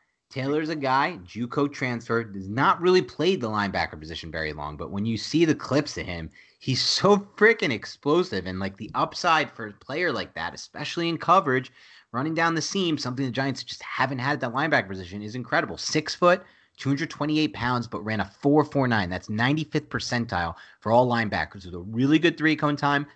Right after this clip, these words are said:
and a ninety-fourth percentile broad jump. He's got explosion, agility, speed, flashed in coverage. Obviously, it's, it's not fully there. He's learning the position of linebacker, hasn't played it much. That's what I want on day three. That's the exact type of prospect I want on day three.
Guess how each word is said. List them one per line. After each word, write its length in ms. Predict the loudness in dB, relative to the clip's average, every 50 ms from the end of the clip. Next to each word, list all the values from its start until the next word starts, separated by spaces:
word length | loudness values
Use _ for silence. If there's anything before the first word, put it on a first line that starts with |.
| -12 -8
and 160 | -6 -2 0
a 40 | 2
ninety-fourth 560 | 4 4 4 4 2 0 -2 -2 -2 -2 -2
percentile 540 | -6 -10 -8 -6 -6 -2 -2 -2 -2 -2 -4
broad 280 | -4 -2 -2 -2 -2 -2
jump. 220 | -6 -8 -8 -10 _ _ _ -14
He's 80 | -10
got 100 | -10 -8 -8
explosion, 640 | -8 -12 -10 -2 2 4 4 4 4 4 0 -4 -6 _ _ _ _ -16
agility, 640 | -10 -2 4 4 6 6 6 6 6 4 0 -2 _ _ _ _ _
speed, 720 | -14 -10 -10 -10 -10 _ -2 -2 0 0 0 -2 -4 -6 _ _ _ _ _ _ _ _ _
flashed 520 | -16 -6 0 4 6 6 6 6 2 -4 -4
in 80 | -4
coverage. 400 | -2 2 2 2 4 2 0 -2 -2 -2
Obviously, 360 | -2 -2 -2 -2 -6 -6 -6
it's, 120 | -8 -12 -16 -16
it's 180 | -18 -12 -8
not 160 | -8 -8 -8 -8
fully 380 | _ -4 -2 2 2 4 4
there. 260 | 4 2 2 2 2
He's 240 | 2 0 -4 -8 -6
learning 520 | -8 -10 -8 -4 0 2 4 4 6 6 4
the 60 | 4
position 360 | 4 2 0 0 -2 -2 -6
of 80 | -6 -2
linebacker, 600 | 0 0 0 0 0 0 -2 -2 -4 -6 -8 -8
hasn't 340 | -4 -2 -2 -2 -2 -6 -8
played 280 | -6 -2 0 2 2 0
it 60 | -2
much. 300 | -4 -4 -6 -6 -6 -12 _ -20 -20 -20 _ _ _ _ 0
That's 260 | 2 2 2 2 0
what 80 | -2 0
I 140 | 0 0
want 280 | 0 -2 -6 -8 -10 -12 -14
on 140 | -18 -18 -16
day 180 | -14 -14 -14 -14
three. 220 | _ -16 -14 -10
That's 200 | -10 -10 -10 -8
the 80 | -10 -10
exact 600 | -8 -8 -6 0 4 4 6 6 4 0 -2 -4
type 160 | -4 -4 -6
of 100 | -10 -6
prospect 460 | -2 -2 -2 -2 -2 -8 -14 -14 -10
I 100 | -10 -10
want 320 | -6 -2 0 2 2 2 0 -4
on 160 | -8 -8 -6
day 160 | -4 -4 -6
three. 360 | -6 -6 -8 -6 -6 -6 -8